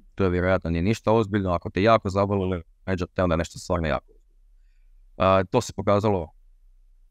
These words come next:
na masi primjera netočnim i mislim da se, barem po tom pitanju, da, da je većina shvatila da to više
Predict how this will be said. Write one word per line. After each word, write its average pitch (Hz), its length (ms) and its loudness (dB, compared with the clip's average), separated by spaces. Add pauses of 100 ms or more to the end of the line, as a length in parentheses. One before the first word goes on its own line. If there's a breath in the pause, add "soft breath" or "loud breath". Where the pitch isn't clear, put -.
(140)
na 87 180 -2
masi 98 380 0
primjera 90 460 -2 (220)
netočnim 98 500 -2 (1400)
i 107 340 2
mislim 110 320 2
da 92 80 -4
se, 95 280 -4 (220)
barem 117 440 2
po 120 180 -2
tom 107 220 0
pitanju, 113 500 0 (1040)
da, 87 400 2 (600)
da 98 180 2
je 92 60 4
većina 104 320 0
shvatila 87 460 -2
da 76 80 -8
to 87 160 -4
više - 340 -6